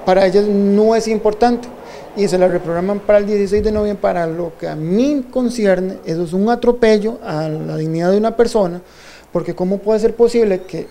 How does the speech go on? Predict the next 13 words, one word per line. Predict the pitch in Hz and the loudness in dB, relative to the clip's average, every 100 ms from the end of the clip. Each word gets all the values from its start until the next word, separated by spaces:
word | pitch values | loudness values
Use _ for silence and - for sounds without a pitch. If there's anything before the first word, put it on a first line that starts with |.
| 151 | -4
ella | 175 151 151 - - - | -4 -4 -6 -16 -20 -6
trate | 185 180 180 170 - - - - - - | 2 2 0 -8 -10 -20 -20 -20 -20 -8
de | 185 180 | -2 -2
que | 180 175 175 190 | 2 2 2 -2
empezó | 170 175 208 | -2 0 0
con, | 214 247 247 | 0 0 0
con | 247 214 | 0 0
esto | 226 254 | 0 4
desde | 240 220 | 4 4
el | 202 | 0
nueve | 208 240 | 0 0
de | |
septiembre? | 240 - 202 165 139 | -2 -4 -4 -4 -6